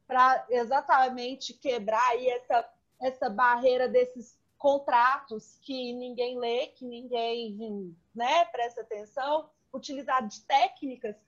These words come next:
né, pra trazer, tornar mais atrativo, pra fazer com que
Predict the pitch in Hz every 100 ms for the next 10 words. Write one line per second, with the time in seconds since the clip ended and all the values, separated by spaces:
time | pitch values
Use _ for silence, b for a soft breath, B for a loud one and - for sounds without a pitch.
0 | _ _ - 269 311 - 294 302 339 320
1 | 311 302 285 285 294 285 277 277 294 269
2 | 277 247 - 294 302 320 311 269 320 320
3 | 302 294 320 311